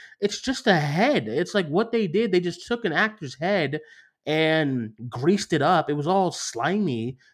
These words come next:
and <laughs> stuff, and that was it. That was the modok. And I guess that was like, "Oh, we wanna show Darren." But, uh, I don't know. I, I didn't like, I didn't like modok's at all in the movie. I just thought the arc was terrible.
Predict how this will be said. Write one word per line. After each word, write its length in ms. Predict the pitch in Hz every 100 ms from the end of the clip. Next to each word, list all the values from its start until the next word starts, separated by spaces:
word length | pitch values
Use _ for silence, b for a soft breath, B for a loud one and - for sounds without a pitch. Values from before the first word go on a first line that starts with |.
| -
and 160 | 135
<laughs> 120 | 139 -
stuff, 380 | 156 165 175 -
and 240 | 147 139
that 120 | 170
was 160 | 208 196
it. 200 | 294 220
That 120 | 143
was 160 | 170 156 -
the 120 | 139
modok. 460 | 147 196 98 78 - b b b
And 120 | 156
I 60 | 170
guess 260 | 147 180 190
that 120 | 180
was 180 | 165 139
like, 120 | 131
"Oh, 120 | 104
we 100 | 120 123
wanna 240 | 120 110
show 440 | - - 120 120
Darren." 580 | 113 95 101 110 117 120 - b b b _
But, 420 | 120 120 127 123
uh, 400 | 120 113 107 92 - -
I 280 | 104 180 175
don't 140 | 104
know. 200 | 90 87 -
I, 280 | 131 127 110
I 160 | 135
didn't 260 | 139 139 127
like, 260 | 113 107 - - _ _ _
I 120 | - 185
didn't 120 | 160
like 140 | 127
modok's 640 | 120 120 113 101 - - - _ _ _ _ -
at 100 | 110
all 480 | 113 117 107 101 -
in 120 | 107
the 80 | 110
movie. 500 | 104 104 98 101 101
I 140 | 95 110
just 240 | 113 107
thought 200 | 113 104
the 100 | 101 -
arc 300 | 104 107 110
was 140 | 104
terrible. 760 | - 104 104 101 104 104 101